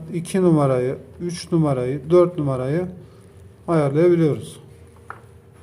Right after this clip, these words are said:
Buradan da manuel dediğimiz al, hepsini sula anlamında. <clears throat> Hepsini manuel sulamak istiyorsak dakikasını giriyoruz. Next dediğimizde sırasıyla bir, iki, üç, dört, beş diyerek sulayacak.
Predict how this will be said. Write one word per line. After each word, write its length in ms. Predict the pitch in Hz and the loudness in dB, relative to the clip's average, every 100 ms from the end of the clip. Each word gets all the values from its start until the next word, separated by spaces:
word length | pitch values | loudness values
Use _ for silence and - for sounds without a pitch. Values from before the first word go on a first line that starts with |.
| - - - - - - - - _ - - | -20 -20 -20 -20 -20 -20 -20 -20 _ -20 -10
Buradan 420 | 160 185 170 160 | -4 0 2 4
da 60 | 180 | 4
manuel 540 | 170 175 180 165 151 | 4 6 6 4 4
dediğimiz 520 | 151 151 151 143 - 139 131 - | 0 0 -2 -4 -10 -10 -10 -4
al, 200 | 160 160 123 - - | 0 0 0 -10 -2
hepsini 500 | 151 170 165 175 170 | 2 2 2 2 2
sula 320 | 160 160 139 | 2 -2 0
anlamında. 640 | 135 123 120 120 139 226 226 - - - - - - - | 0 0 -4 -2 0 -2 -2 -14 -20 -20 -20 -20 -20 -6
<clears throat> 280 | - 175 143 | 0 2 2
Hepsini 420 | 170 208 - 180 | 2 2 2 4
manuel 380 | 180 175 180 170 | 6 6 6 4
sulamak 440 | 147 180 180 180 175 | 2 0 2 2 0
istiyorsak 720 | - 190 - 151 185 - - | 2 2 2 0 -2 -4 -2
dakikasını 520 | 151 156 165 170 143 | -2 -2 -6 -4 -2
giriyoruz. 460 | 151 196 185 190 185 - - - - - - - _ - - _ _ - - - _ _ - _ _ _ _ 190 | 0 4 4 2 -2 -10 -16 -20 -20 -20 -20 -20 _ -20 -20 _ _ -20 -20 -20 _ _ -20 _ _ _ _ -4
Next 300 | 190 185 202 | -4 0 4
dediğimizde 520 | 175 156 151 165 208 | 4 4 2 -2 -2
sırasıyla 760 | - 208 196 196 175 165 165 | -2 2 2 2 2 2 2
bir, 300 | 190 190 175 | 4 4 4
iki, 160 | 185 190 | -2 -4
üç, 260 | 180 - - | -6 -2 2
dört, 260 | 180 180 | 2 2
beş 240 | 175 170 - | -2 -2 -2
diyerek 340 | 165 190 - | -2 -2 -6
sulayacak. 520 | - 160 151 117 113 | -6 0 0 0 -4